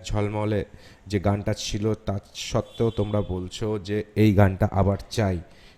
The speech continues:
তো সেই কারণে আমি এই গানটা তোমাদের জন্য দিচ্ছি। আমার অনেক প্রজেক্ট এই চ্যানেলে আগে ছিল, সেগুলো টুকটুক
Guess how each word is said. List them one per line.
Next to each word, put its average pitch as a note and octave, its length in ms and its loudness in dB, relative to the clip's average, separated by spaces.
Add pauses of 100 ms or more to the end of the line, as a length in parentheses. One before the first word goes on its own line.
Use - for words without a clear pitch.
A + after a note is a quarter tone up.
(200)
তো G2 80 2
সেই A#2 300 4
কারণে A2+ 580 2
আমি G2+ 280 -6
এই G2 180 -4
গানটা G2 260 -4
তোমাদের F2+ 420 -8
জন্য F2 340 -10
দিচ্ছি। F2+ 360 -10 (840)
আমার A#2+ 300 4 (140)
অনেক B2+ 240 4 (120)
প্রজেক্ট - 840 0 (1500)
এই A2 200 -2
চ্যানেলে A2 360 2
আগে F#2+ 240 -2
ছিল, A2+ 300 2
সেগুলো G#2+ 320 0
টুকটুক G#2+ 340 -6